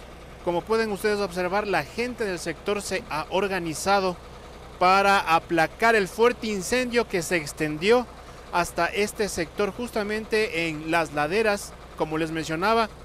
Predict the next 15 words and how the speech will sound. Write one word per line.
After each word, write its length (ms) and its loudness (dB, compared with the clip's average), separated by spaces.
que 160 4
dan 260 4
hacia 300 -2
el 80 -4
túnel 340 -2
Guayasamín. 680 0
El 180 2
incendio 600 0
se 180 0
originó 480 0
en 120 -2
el 60 -2
sector 420 -2
de 100 0
Guápulo, 640 2